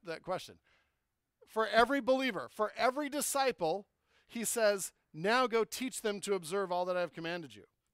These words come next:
And we can say, "Well, it's just for the twelve." The thing is, if the twelve make disciples, then those are to copy what they're doing, and so on,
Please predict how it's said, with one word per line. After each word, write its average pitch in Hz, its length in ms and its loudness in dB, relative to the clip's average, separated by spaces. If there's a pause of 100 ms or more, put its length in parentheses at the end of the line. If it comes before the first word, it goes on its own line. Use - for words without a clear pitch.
(360)
And 160 60 -4
we 185 60 -2
can 190 80 -2
say, 185 120 -2
"Well, 175 140 2
it's 165 100 -2
just 196 200 0
for 202 120 -4
the 170 100 -4
twelve." 165 500 2 (280)
The 165 100 -8
thing 247 260 -2
is, 175 320 -4 (140)
if 185 180 -8
the 180 80 -10
twelve 226 380 0
make 196 160 -2
disciples, 165 540 -4
then 165 160 -8
those 180 240 -2
are 190 60 -4
to 170 60 -8
copy 202 400 -4
what 180 180 -4
they're 170 120 -4
doing, 160 420 -4
and 147 140 -8
so 165 200 -6
on, 175 280 -4